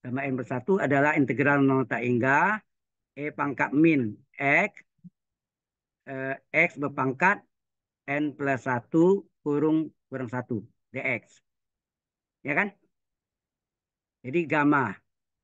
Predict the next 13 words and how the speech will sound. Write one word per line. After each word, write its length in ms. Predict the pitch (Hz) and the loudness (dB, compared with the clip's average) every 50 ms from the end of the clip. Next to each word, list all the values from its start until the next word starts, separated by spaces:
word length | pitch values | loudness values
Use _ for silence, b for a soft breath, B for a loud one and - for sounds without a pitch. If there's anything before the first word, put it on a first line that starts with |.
| _ _ _ _ _ - | _ _ _ _ _ -8
N 240 | 139 143 143 131 127 | -4 -4 -2 -2 -2
plus 240 | 139 143 131 - | -4 -4 -2 -2
satu 480 | 139 131 120 - 180 185 208 233 220 - _ _ _ _ _ _ _ _ | -2 -4 0 2 4 4 4 4 2 -4 _ _ _ _ _ _ _ _
sama 240 | 139 143 151 160 160 | -8 -4 -2 -2 0
dengan 240 | 175 185 185 170 135 | 0 2 2 0 0
apa? 240 | 120 120 104 - _ _ _ _ _ _ _ _ _ _ _ _ _ _ _ _ _ _ _ - | -2 -6 -8 -10 _ _ _ _ _ _ _ _ _ _ _ _ _ _ _ _ _ _ _ -10
Nol 240 | 127 135 139 139 - _ | -8 -6 -6 -6 -8 _
tak 240 | _ 127 120 131 135 | _ -6 -4 -2 -2
hingga 480 | 131 123 123 139 160 170 165 - - | 0 0 2 2 2 2 2 0 -2
E 160 | - 151 151 151 | 0 2 2 2
pangkat 400 | - 143 143 120 143 143 143 139 | 2 0 0 2 0 0 2 2
min 240 | 135 135 131 - | 2 2 2 2
X. 400 | - 160 185 226 - _ _ _ | 4 4 4 2 0 _ _ _